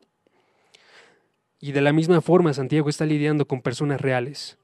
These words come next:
Está lidiando con personas que no solamente tiene que decirles él cómo es que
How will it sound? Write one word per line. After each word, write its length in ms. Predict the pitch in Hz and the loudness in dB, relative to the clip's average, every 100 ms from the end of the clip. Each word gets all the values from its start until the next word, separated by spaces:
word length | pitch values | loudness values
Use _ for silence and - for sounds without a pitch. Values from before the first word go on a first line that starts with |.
| _ _ - | _ _ -12
Está 240 | 135 156 | -6 -2
lidiando 420 | 156 151 165 175 160 | 0 2 2 2 0
con 160 | 147 | -2
personas 400 | 147 131 165 160 | -2 0 0 -2
que 120 | - | -4
no 140 | 143 170 | -2 -2
solamente 760 | - 196 170 175 185 147 143 _ _ _ - | 2 2 2 2 0 -4 -12 _ _ _ -4
tiene 240 | 175 185 | 2 2
que 160 | - 156 | 4 2
decirles 600 | 139 - 180 170 147 175 | 0 2 2 2 2 0
él 240 | 180 - _ _ _ - _ _ _ | 0 -2 _ _ _ -20 _ _ _
cómo 280 | 170 180 196 | 2 8 8
es 160 | 180 | 6
que 240 | - 160 | 0 -2